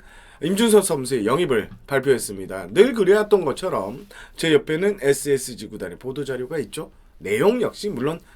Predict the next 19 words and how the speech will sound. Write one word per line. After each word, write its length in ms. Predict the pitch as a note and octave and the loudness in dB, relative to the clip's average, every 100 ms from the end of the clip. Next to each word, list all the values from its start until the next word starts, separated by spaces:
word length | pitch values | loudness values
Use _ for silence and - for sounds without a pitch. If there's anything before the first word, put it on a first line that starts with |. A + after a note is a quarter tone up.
| - | -16
살펴보고 560 | - F#2+ E2+ D3 G#2 G2 | -14 -12 -8 -8 -8 -10
넘어가겠습니다. 880 | C3 A2+ E2 D#2+ - B1+ A#1+ - - - - - - - - - - - | -10 -10 -10 -14 -14 -16 -18 -20 -20 -16 -16 -16 -20 -20 -20 -20 -20 0
어, 360 | F#3 G3 G3 G3 | 6 8 8 8
에스에스지는 1160 | G#3 C4+ C4 B3 A3+ G#3+ A3 C4 A#3+ F3 C3+ | 6 6 0 -2 -2 0 0 4 4 4 2
보통 260 | E3+ G#3 A#3 | 0 -2 0
이런 260 | G#3 D#4 | 2 2
영입 320 | F4 A3+ B3 - | 4 4 4 2
같은 360 | G3 - A3 | 2 2 2
경우에는 500 | G#3 F3+ F3 E3 B3 | 4 4 2 0 0
연봉 720 | C#3 B2+ C#3 D3 F3+ F#3+ F#3 E3 | 2 0 -2 -2 0 2 0 -2
등을, 560 | D3+ E3+ G#3 D3 G2+ | -2 4 6 6 2
예, 180 | A2 A2 | -2 -4
잘 180 | G2+ G#2+ | -4 -4
밝히지 420 | C3+ C#3 - B3 | -2 -4 -6 -10
않죠. 360 | B3+ G2 F3 D#3+ | -10 -10 -12 -8
다른 240 | - A3 | 0 0
구단도 280 | B3 C#3+ A2 | 0 -6 -6
마찬가지입니다. 680 | F3 - D3 E3+ B2 C3+ - - | -10 -12 -14 -16 -16 -18 -16 -10
그래서 400 | D#3+ D#3+ E3+ | -6 -4 -4